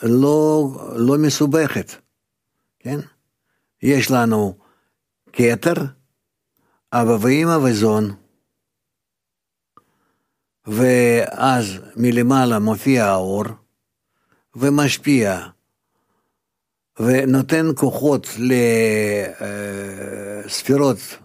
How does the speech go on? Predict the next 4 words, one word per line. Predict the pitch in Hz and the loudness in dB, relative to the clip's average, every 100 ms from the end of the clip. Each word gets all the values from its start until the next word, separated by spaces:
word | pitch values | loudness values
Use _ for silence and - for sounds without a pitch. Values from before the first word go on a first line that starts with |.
| _ | _
לפרצופים, | 98 101 104 95 117 151 175 175 180 _ _ _ _ - | -10 -6 -6 -8 -8 0 0 0 -4 _ _ _ _ -6
להיות | 117 131 160 156 - | 0 2 2 0 -4
בגדלות. | 135 120 117 104 117 104 - _ _ - | -2 0 0 0 -2 -4 -10 _ _ -2
מקטנות | 135 131 131 156 185 180 | -2 0 -2 0 -2 -2